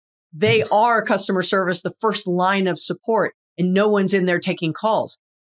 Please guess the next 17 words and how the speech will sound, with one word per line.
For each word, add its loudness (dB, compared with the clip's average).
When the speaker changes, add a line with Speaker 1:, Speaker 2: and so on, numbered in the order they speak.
Speaker 1:
Very 0
quickly, -2
people -2
had 0
to -2
spin 0
up -2
these, -2
uh, -2
chat -4
bots -2
in 2
a 0
chat -2
window 0
to -4
just -2